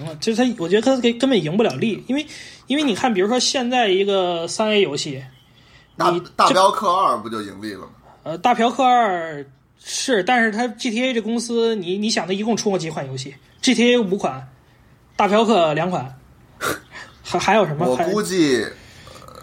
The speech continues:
Speaker 2: 他出过好多其他游戏，什么《Bully》什么，呃，反正出过好多呢。但不管怎么说吧，
Speaker 1: 但是
Speaker 2: 就是
Speaker 1: 你就说真正大获成功的这种，
Speaker 2: 我
Speaker 1: 就这，这种他，我觉得他这个沙盒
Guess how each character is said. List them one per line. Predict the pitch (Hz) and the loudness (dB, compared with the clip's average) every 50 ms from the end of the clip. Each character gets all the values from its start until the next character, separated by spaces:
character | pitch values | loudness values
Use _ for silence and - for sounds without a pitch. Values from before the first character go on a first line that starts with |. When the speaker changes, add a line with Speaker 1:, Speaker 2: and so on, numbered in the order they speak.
| - - | -18 -10
Speaker 2:
他 | - 156 170 | -2 -2 -2
出 | 165 - 214 | -2 0 2
过 | 202 190 147 | 4 4 4
好 | - - 85 | 2 2 -2
多 | 101 131 | 0 0
其 | 156 - - | 0 0 0
他 | 117 98 98 | 0 0 0
游 | 98 95 | -2 -4
戏， | 98 - - 110 98 104 | -6 -6 -6 -6 -6 -6
什 | 113 110 | -6 -4
么 | 113 123 131 131 131 | 0 0 0 0 2
《Bully》 | - 151 165 156 139 113 95 85 - 117 123 - - | 4 4 4 6 4 2 -2 -4 -10 -14 -18 -12 -10
什 | 110 | -6
么， | 104 110 107 110 113 113 110 110 - - - - - - - - - - - | -2 0 2 2 4 2 2 0 -4 -10 -20 -20 -20 -20 -20 -20 -20 -16 -8
呃， | - 104 104 104 104 101 101 98 98 95 90 76 65 | -2 0 2 2 4 4 4 4 2 2 -2 -4 -4
反 | - 123 120 | 0 0 0
正 | 131 135 | 0 0
出 | - 202 | -2 -2
过 | 180 147 | -2 -2
好 | 143 95 | -2 -4
多 | 92 107 117 127 131 | -6 -4 -2 -2 -2
呢。 | 104 - - - - _ - | -4 -6 -14 -20 -18 _ -6
但 | 196 208 | -6 -4
不 | 185 | 0
管 | 330 330 294 294 | 2 2 2 2
怎 | 277 262 | 2 0
么 | 220 | -2
说 | - 196 | -6 -4
吧， | 202 175 - | -4 -4 -4
Speaker 1:
但 | |
是 | 180 185 | -4 -4
Speaker 2:
就 | 180 | -4
是 | 165 | -2
Speaker 1:
你 | 190 | 0
就 | 247 277 | 0 0
说 | - 330 349 | 2 0 0
真 | 349 370 349 | 0 0 0
正 | 349 349 294 | 0 0 0
大 | - - 311 | 0 0 0
获 | 277 285 311 254 | 2 2 0 -2
成 | - - 226 247 | -2 -4 -6 -6
功 | 277 302 302 302 | -4 -4 -2 -2
的 | 285 233 | -2 -2
这 | 202 262 247 | -2 -4 -4
种， | 196 202 165 151 | -4 -4 -6 -6
Speaker 2:
我 | 151 151 | -10 -8
Speaker 1:
就 | - 240 240 | -6 -6 -6
这， | 240 - 277 254 - - - | -2 -2 -2 -2 -4 -6 -4
这 | - 269 220 | -2 -2 -2
种 | 196 160 151 | -2 -4 -4
他， | 151 - 254 - - - - - - | -4 -4 -4 -4 -4 -14 -20 -14 -10
我 | 165 170 | -6 -2
觉 | 185 240 | -2 -2
得 | |
他 | 240 - 262 269 | 0 0 0 0
这 | 254 240 | 2 0
个 | 214 | 0
沙 | 196 - 254 254 233 | 2 2 0 2 2
盒 | 208 196 220 240 240 | 0 0 0 0 -2